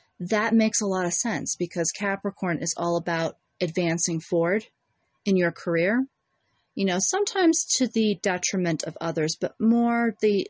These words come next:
the, um, beneficial side of it is advancing in your career or advancing in your life as well, having that motivation to advance in your life. And it seems like I tend to attract the,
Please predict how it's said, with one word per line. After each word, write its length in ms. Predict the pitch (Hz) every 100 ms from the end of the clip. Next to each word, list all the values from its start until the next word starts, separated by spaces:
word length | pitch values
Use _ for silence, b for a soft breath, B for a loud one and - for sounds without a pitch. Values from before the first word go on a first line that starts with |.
| 190
the, 400 | 214 202 196 175
um, 440 | 170 170 160 156 170 _
beneficial 540 | 359 392 359 180 - 170
side 400 | - 165 151 147
of 120 | 151 160
it 100 | -
is 280 | 165 151 - B B
advancing 640 | 208 185 202 208 202 196 185
in 100 | 175
your 120 | 165
career 520 | - 202 202 143 151 _ _ _ -
or 80 |
advancing 480 | 214 226 233 226 240
in 100 | 233
your 140 | 226 226
life 500 | 233 214 - - -
as 180 | 175 -
well, 160 | 226 170
having 320 | - 175 185
that 140 | 147
motivation 680 | 180 180 175 180 175 - 190 B B B
to 100 | 214
advance 400 | 165 175 170 -
in 60 |
your 160 | 170 160
life. 340 | 165 165 160 -
And 180 | 147 151 _ _ _ _ _ _ _ _ -
it 80 | 180
seems 320 | - 269 285
like 160 | 302 277
I 300 | 240 233 226
tend 280 | - 220 202 -
to 360 | 202 185 185 180 b b b b b
attract 580 | 208 - 226 208 202 - - - _ _ _ _ _ _ _
the, 520 | - 247 247 240 240